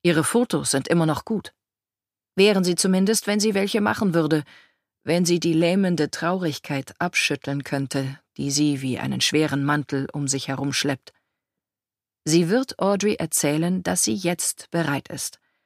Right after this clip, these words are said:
Dass sie ein Zimmer ausgeräumt, ihre Schreibmaschine aufgestellt und den Tisch vor das kleine quadratische Fenster geschoben hat,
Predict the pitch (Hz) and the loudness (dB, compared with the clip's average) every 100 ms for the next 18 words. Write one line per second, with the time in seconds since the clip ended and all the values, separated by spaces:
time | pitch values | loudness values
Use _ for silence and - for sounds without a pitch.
0 | _ _ _ _ 185 208 - 233 - 214 | _ _ _ _ 2 2 4 4 4 2
1 | - 226 156 - 160 - 175 175 208 - | 4 4 4 2 0 0 2 2 2 -2
2 | - - _ - 226 208 196 214 233 - | -18 -20 _ 0 2 4 2 4 2 2
3 | 156 - 170 165 - 170 - 190 - 214 | 2 4 4 2 0 -2 -2 -2 0 -2
4 | 240 - 190 185 180 214 220 - - 190 | -2 -4 -2 -2 0 0 0 0 -2 -2
5 | 190 - 165 170 175 - 170 165 151 143 | -2 0 2 2 0 -2 -4 0 -2 -2
6 | 143 - 160 170 151 - 117 123 135 123 | -2 -4 -4 -4 -4 -4 -6 -6 -6 -6
7 | 127 - | -6 -6